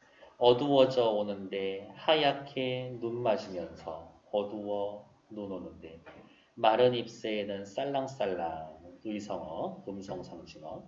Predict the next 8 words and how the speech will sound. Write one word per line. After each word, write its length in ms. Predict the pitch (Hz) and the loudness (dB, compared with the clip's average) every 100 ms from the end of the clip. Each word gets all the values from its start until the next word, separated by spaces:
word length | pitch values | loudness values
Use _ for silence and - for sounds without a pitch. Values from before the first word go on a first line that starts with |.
| - _ _ _ _ - - - _ _ _ _ _ _ | -20 _ _ _ _ -18 -18 -20 _ _ _ _ _ _
소리도 480 | - - 190 185 143 | -6 2 4 4 2
내면서, 720 | 117 101 90 87 - 82 82 _ - | 0 -2 -4 -6 -10 -12 -12 _ -14
눈 340 | 123 127 139 | -4 -2 0
맞고 400 | 123 95 - 90 | 2 2 0 -4
있-, 240 | 85 82 - - _ _ _ _ _ _ _ - | -4 -8 -12 -20 _ _ _ _ _ _ _ 0
어둡지만 680 | 107 127 131 - 120 113 | 2 2 -2 -2 -2 -2
눈 180 | 104 110 | -2 -2
맞으면서 760 | 110 98 98 87 82 80 78 - | -2 -2 -2 -8 -8 -10 -10 -12